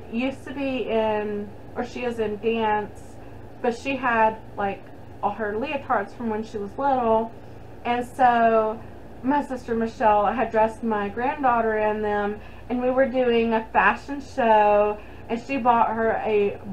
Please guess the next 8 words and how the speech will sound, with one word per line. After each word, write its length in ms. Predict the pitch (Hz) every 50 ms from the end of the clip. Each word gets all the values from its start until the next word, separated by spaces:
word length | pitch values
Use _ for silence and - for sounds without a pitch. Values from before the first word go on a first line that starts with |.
| 185 185
blow-up, 720 | 196 202 208 214 214 214 220 220 220 214 208 202 185 170 - - - - - - - -
uh, 240 | 202 196 190 185 185 185 - -
polka-dotted 520 | - 254 226 226 226 220 214 202 208 202 202
Dalmatian. 1120 | 214 196 190 196 202 208 214 226 226 - - 254 233 233 226 226 226 220 220 220 226 226 - - - - - - - - - - -
It 120 | 392 415
was 140 | 392 415 -
so 180 | - 294 277 285 -
funny. 560 | 247 214 214 208 214 214 208 214 208 190 -